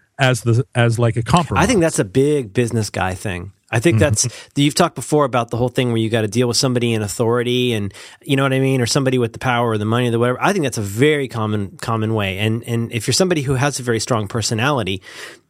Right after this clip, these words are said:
Speaker 2: you know, if, like, in your case, you're able to say to that person, "Wait a minute,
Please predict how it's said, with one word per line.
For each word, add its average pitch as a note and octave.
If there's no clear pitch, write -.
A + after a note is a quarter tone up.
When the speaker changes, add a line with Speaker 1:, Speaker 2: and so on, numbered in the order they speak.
Speaker 2:
you E3
know, G2+
if, -
like, C3+
in C3
your G3+
case, B2
you're C#3+
able D#3
to C3
say F#3
to F3+
that C3+
person, A#2+
"Wait D#3+
a C#3+
minute, A2